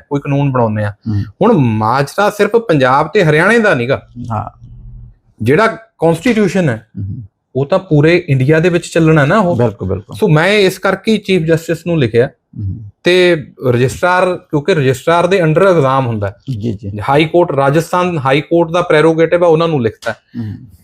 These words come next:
Speaker 1: ਬਾਕੀ ਪ੍ਰਮਾਤਮਾ, ਜਿਵੇਂ ਮੈਂ ਚਾਹੁੰਦਾ, ਜੇ ਇਹ ਤੇ ਕਾ-, ਇੰਨਾ ਕੰਮ ਹੋ ਗਿਆ, ਮੈਂ ਕਹਿੰਦਾ ਇਹਦੀ ਰਿਲੀਫ ਵੀ ਮਿਲਣਾ ਚਾਹੀਦਾ, ਜੇ ਕਿਸੇ ਨਾਲ ਧੱਕਾ ਹੋਇਆ, ਉਹਦਾ ਹੱਲ ਵੀ ਹੋਣਾ ਚਾਹੀਦਾ।
Speaker 2: ਜੀ, ਜੀ।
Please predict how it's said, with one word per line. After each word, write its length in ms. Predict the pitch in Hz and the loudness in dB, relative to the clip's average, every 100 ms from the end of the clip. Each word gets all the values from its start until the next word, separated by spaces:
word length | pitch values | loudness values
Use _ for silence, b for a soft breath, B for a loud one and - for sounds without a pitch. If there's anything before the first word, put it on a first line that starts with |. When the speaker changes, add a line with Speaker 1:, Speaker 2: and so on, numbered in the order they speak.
| 110 | -4
Speaker 1:
ਬਾਕੀ 260 | 123 - | -2 -2
ਪ੍ਰਮਾਤਮਾ, 680 | 175 151 147 151 147 175 170 | -2 2 2 0 -2 0 0
ਜਿਵੇਂ 280 | 156 135 160 | 0 2 2
ਮੈਂ 160 | 165 160 | 2 0
ਚਾਹੁੰਦਾ, 320 | 156 147 180 | 0 0 2
ਜੇ 180 | 170 170 | 2 2
ਇਹ 60 | |
ਤੇ 140 | 170 208 | 2 -2
ਕਾ-, 420 | 208 139 131 - - | -2 -2 -2 -4 -2
ਇੰਨਾ 300 | 123 143 170 | 2 2 0
ਕੰਮ 240 | 160 170 | 0 0
ਹੋ 200 | 151 135 | 2 2
ਗਿਆ, 140 | 151 | 2
ਮੈਂ 180 | 170 156 | 2 0
ਕਹਿੰਦਾ 200 | 156 214 | 0 2
ਇਹਦੀ 280 | 233 233 214 | 2 4 2
ਰਿਲੀਫ 440 | 147 123 165 196 | 2 2 2 0
ਵੀ 140 | 226 247 | 0 0
ਮਿਲਣਾ 280 | 202 160 147 | 2 2 0
ਚਾਹੀਦਾ, 300 | 113 135 127 | -4 -8 -8
ਜੇ 120 | 131 | -6
ਕਿਸੇ 200 | 131 127 | -6 -4
ਨਾਲ 120 | 131 - | -4 -4
ਧੱਕਾ 220 | 147 101 | -4 -2
ਹੋਇਆ, 200 | 90 104 | -2 0
ਉਹਦਾ 160 | 160 156 | 0 2
ਹੱਲ 220 | 131 143 | 2 2
ਵੀ 100 | 143 | 2
ਹੋਣਾ 180 | 123 101 | 0 -2
ਚਾਹੀਦਾ। 300 | - 110 110 | -2 0 0
Speaker 2:
ਜੀ, 60 | |
ਜੀ। 140 | 98 | -4